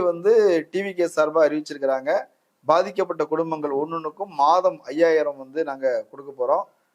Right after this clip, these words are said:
அவங்களுக்கு வந்து இன்சூரன்ஸ் வந்து செஞ்சு கொடுக்க போறோம், அந்த பிள்ளைகள் வந்து எவ்வளவு படிக்கிறாங்களோ அது வரைக்கும் படிப்பை வந்து நாங்க வந்து பொறுப்பெடுத்துக்க போறோம், இருபது ஆண்டுகளுக்கு எங்களுடைய,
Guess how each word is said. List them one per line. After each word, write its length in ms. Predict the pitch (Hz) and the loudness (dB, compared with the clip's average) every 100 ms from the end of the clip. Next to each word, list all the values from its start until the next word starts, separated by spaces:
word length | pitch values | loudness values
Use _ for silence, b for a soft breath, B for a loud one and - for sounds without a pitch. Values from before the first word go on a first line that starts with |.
| _ 135 | _ -2
அவங்களுக்கு 340 | 160 156 147 | -2 -2 -6
வந்து 160 | 151 143 | -6 -10
இன்சூரன்ஸ் 540 | 175 - 190 180 165 | -12 -6 -4 -4 -10
வந்து 260 | 147 143 151 135 | -16 -8 -6 -6
செஞ்சு 240 | - 139 139 | -8 -12 -10
கொடுக்க 220 | 127 123 | -8 -4
போறோம், 320 | 120 147 196 - _ _ _ - | 0 2 0 -6 _ _ _ -8
அந்த 180 | 143 143 | -4 -4
பிள்ளைகள் 460 | 139 180 196 190 160 | 0 0 2 0 -2
வந்து 140 | 165 | 0
எவ்வளவு 280 | 147 185 160 | 2 2 0
படிக்கிறாங்களோ 480 | 151 156 147 151 165 | -4 -2 -2 2 0
அது 120 | 143 | 0
வரைக்கும் 320 | 139 151 - | -6 -10 -4
படிப்பை 420 | 147 170 _ 180 | -4 -4 _ 2
வந்து 220 | 156 143 147 | 2 -2 -6
நாங்க 220 | 135 135 | -8 -6
வந்து 160 | 135 135 | -10 -10
பொறுப்பெடுத்துக்க 520 | 147 151 143 135 120 | -12 -10 -12 -12 -6
போறோம், 240 | 123 156 240 _ _ _ _ | -2 -2 -4 _ _ _ _
இருபது 300 | 139 202 208 180 | -2 2 4 4
ஆண்டுகளுக்கு 480 | 185 196 196 180 175 | 4 0 0 0 0
எங்களுடைய, 400 | 151 151 147 139 | 0 -2 -2 2